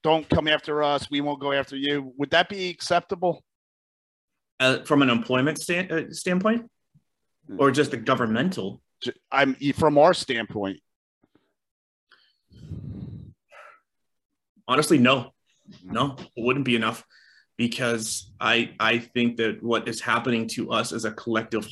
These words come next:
Speaker 2: whole is the worst travesty that's ever befallen the human race, to be honest with you. Yeah,
Speaker 1: Yeah.
Speaker 2: I'm not saying that lightly. I think this is the worst, this is the worst thing to, to ever happen to humanity.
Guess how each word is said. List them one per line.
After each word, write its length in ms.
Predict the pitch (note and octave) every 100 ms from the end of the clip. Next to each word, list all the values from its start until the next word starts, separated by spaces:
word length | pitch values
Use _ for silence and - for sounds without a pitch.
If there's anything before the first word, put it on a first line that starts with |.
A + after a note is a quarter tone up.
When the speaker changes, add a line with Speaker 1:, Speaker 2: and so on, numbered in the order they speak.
| -
Speaker 2:
whole 420 | B2 A2 G2 - _ _ _ _ _ _ -
is 220 | A2+ A2
the 100 | A#2
worst 680 | G#2 A2 A#2 A#2 - - - _ -
travesty 640 | - G3+ A2+ A#2 - G#2
that's 260 | G#2 G#2+ - -
ever 240 | A#2 A#2
befallen 600 | A2 A2+ - A2+ A#2 G#2+
the 80 | G2
human 300 | F#2+ G#2+ G#2
race, 420 | G2+ F#2 F#2 -
to 120 | - A2
be 100 | G#2
honest 300 | G2 F#2 -
with 160 | -
you. 140 | G#2+ - _
Yeah, 200 | B2 A2 A2
Speaker 1:
Yeah. 100 | G2+
Speaker 2:
I'm 200 | C#3 C#3+
not 180 | C3+ C3+
saying 320 | - B2 A2
that 160 | F#2+
lightly. 380 | F#2 E2+ F#2 F#2+ _ - -
I 80 | A#2
think 140 | B2 B2
this 120 | A#2
is 140 | A2
the 120 | G#2+ G#2
worst, 500 | G#2 B2+ B2+ - - _ _ _ _ _ _ _ _ _ _ _ C3+
this 160 | B2+
is 80 | B2+
the 80 | A#2
worst 280 | A2+ A#2 -
thing 160 | A#2
to, 140 | G#2+ - _
to 160 | - -
ever 200 | A#2+ A2
happen 320 | A2+ G2+ G#2
to 80 | G#2+
humanity. 560 | G#2+ G2+ G2 G#2 G#2